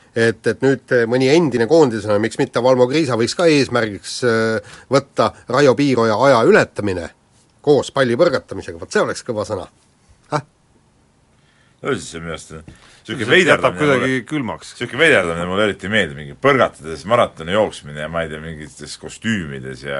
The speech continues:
Speaker 2: ja ma ei tea, tagurpidi saltot tehes ja mida iganes, et see on nagu jamps minu arust.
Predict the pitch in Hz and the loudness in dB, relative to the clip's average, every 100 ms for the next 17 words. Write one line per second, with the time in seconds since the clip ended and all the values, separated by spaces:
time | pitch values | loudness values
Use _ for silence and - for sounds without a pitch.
0 | 67 69 71 73 71 65 92 82 67 69 | -6 -8 -10 -10 -12 -4 -4 -4 -8 -14
1 | 71 71 69 90 90 76 - 67 62 60 | -12 -12 -6 -4 -4 -8 -14 -14 -14 -14
2 | 67 67 71 67 55 - 107 82 69 87 | -16 -12 -12 -12 -14 -12 -8 -6 -6 -8
3 | 90 - - 52 - _ | -8 -12 -20 -20 -20 _